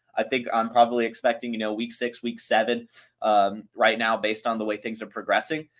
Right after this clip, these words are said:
Uh, and also, I mean, if the Cardinals keep losing, they almost have no point to bring back Kyler Murray at all. I mean, this is a lost season. So it, it, there's a small, small chance that he barely even plays this year.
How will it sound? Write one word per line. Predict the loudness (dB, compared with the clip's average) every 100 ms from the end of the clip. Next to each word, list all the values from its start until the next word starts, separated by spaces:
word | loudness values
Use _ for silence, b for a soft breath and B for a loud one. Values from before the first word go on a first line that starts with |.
| b b 0
Uh, | 0 2
and | 4
also, | 6 6 2
I | 2
mean, | 0
if | -2 -4
the | -2
Cardinals | 2 2 0 -6
keep | -8 -6
losing, | -2 -2 -2 -2
they | 0
almost | 0 -2 -4
have | -4
no | -4 -4
point | -6 -8 -8
to |
bring | -12 -6
back | -4 -2
Kyler | 0 0
Murray | -2 -4
at | 0
all. | 0 0 -4
I |
mean, | -6 -4
this | -4 0
is | -2
a | 0
lost | -2 0 0 -2
season. | -14 -16 -16
So | -12 -8 -6
it, | -6
it, | -6 -4
there's | -2 -2 -2
a | -4
small, | -4 -6 2 6 6
small | 4 0 -2 -2
chance | -6 -10 -6
that | -6
he | -4
barely | -2 -2 -2
even | -8 -10
plays | -6 -4 -2 -4
this | -8 -6
year. | -4 -4